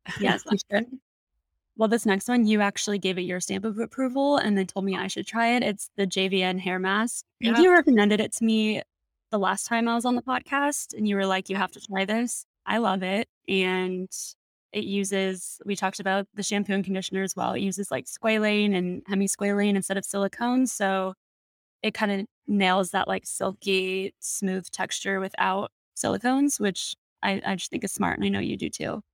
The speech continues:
Speaker 1: So I think that's a good one. And then Rose Inc, I really like. I just think it's a very, like,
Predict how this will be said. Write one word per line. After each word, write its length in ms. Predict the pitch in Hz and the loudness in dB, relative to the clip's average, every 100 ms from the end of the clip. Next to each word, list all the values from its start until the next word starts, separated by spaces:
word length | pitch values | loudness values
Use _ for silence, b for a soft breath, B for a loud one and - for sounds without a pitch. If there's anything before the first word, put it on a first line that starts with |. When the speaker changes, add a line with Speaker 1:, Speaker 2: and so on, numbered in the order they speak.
| - | -6
Speaker 1:
So 140 | 233 | 0
I 20 | |
think 120 | 233 220 | 0 0
that's 180 | - | -4
a 40 | - | -6
good 140 | 123 | -6
one. 280 | - 220 226 - | -2 -2 -4 -4
And 180 | 220 220 | 0 4
then 440 | 226 226 226 226 - | 4 4 4 2 -2
Rose 260 | 202 247 320 | -2 2 2
Inc, 220 | 226 202 | 2 2
I 60 | 220 | 2
really 280 | 220 240 247 | 2 2 2
like. 440 | 247 254 269 254 - | 2 2 0 -2 -2
I 80 | 214 | -2
just 160 | 208 | 0
think 160 | 254 262 | 2 2
it's 160 | 254 226 | 2 -2
a 60 | |
very, 500 | 190 202 202 202 202 | 0 2 4 4 2
like, 160 | 190 190 | 0 -4